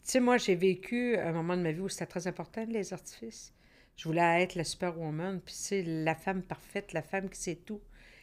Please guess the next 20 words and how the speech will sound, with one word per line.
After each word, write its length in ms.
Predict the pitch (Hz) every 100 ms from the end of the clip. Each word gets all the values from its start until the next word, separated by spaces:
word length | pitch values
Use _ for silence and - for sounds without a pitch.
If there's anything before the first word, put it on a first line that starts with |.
| - -
Puis, 260 | 180 170
euh, 720 | 165 160 160 170 - - - -
ça 280 | - 185
m'a 100 | 170
emmenée 220 | 175 185 226
dans 120 | 185
des 100 | 160
places 280 | 156 185 -
pas 160 | 185
belles 240 | 160 202 190
dans 120 | 175
ma 160 | 156
vie. 200 | 147 175
À 60 | 190
ce 120 | -
temps, 100 | 208
non, 120 | 196
c'est 140 | 185 -
fini, 200 | 214 202
ça. 160 | -